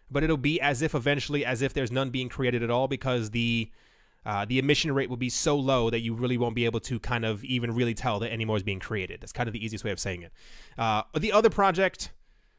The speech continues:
um, side note, and I mean, just being honest, sorry that this, this video is so weird. It's not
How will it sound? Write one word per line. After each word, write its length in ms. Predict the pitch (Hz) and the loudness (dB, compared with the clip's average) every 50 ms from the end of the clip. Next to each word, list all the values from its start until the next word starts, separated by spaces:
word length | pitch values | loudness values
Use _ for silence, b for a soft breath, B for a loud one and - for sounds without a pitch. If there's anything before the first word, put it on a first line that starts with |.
| _ - | _ -2
um, 420 | 127 131 131 131 127 131 147 165 180 180 | 2 4 4 4 4 2 0 -4 -6 -6
side 340 | 175 - 302 302 294 262 208 | -4 0 2 2 2 2 2
note, 260 | 214 214 214 208 202 - | 4 4 4 4 4 4
and 100 | 185 185 | 2 2
I 100 | 175 180 | 4 4
mean, 260 | 180 185 180 175 165 | 4 4 2 2 2
just 180 | 160 170 143 - | 2 0 2 2
being 160 | 160 156 143 | 0 0 2
honest, 320 | 131 135 143 147 139 - | 2 2 2 0 0 0
sorry 160 | 202 196 190 | 2 2 2
that 120 | 180 180 - | 2 2 0
this, 140 | 175 151 139 | 0 -2 -2
this 260 | 156 143 147 151 127 | -4 -2 -2 -2 0
video 260 | 127 156 151 160 151 | 0 2 2 4 2
is 60 | - | 2
so 160 | - - 147 | 2 2 2
weird. 380 | 139 123 139 151 170 175 165 151 b b b b b b | 2 2 2 2 2 0 -2 -4 b b b b b b
It's 200 | 165 180 - - | -2 -2 0 0
not 280 | 202 214 233 240 233 | 0 0 0 0 -2